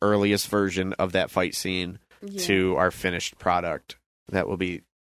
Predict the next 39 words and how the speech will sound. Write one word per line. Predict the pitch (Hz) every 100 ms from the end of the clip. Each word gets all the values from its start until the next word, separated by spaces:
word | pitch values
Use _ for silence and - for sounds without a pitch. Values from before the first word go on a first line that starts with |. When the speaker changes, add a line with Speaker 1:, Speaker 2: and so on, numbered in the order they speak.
| -
Speaker 1:
the | 98
work | 92 98 101
that's | 101 -
gonna | 92
be | 90
put | 98 90
in | 82 76
is | 80
gonna | - 80 76 101 - - - _ _ _ _ _ _ _ -
change | - 90 87
everything. | 78 69 60 64 - - - _ - - -
Speaker 2:
Yeah. | 190 180 175 175 175 175 - - _ - - -
Speaker 1:
And | 113
the | 113
next | 139 -
couple | 143 123 117
weeks | 113 101 -
are, | 101 101 101 98 98 95 - _ _ _ _ _ _
well, | 120 107 90
I | 98
mean, | 98 95
I | 98
guess | 101 -
just | 87
next | 95 92 -
week, | 87 -
hopefully, | 101 - - 87 87 92 - _ _ 95
I | 92
only | 90 90
have | 90
to | 95
spend | - - - 95 95
that | 87
much | 98 -
time | 92 90
on, | 82 90 82
like, | 80 -
sword | - 120 113
fighting | 110 110 107 107 107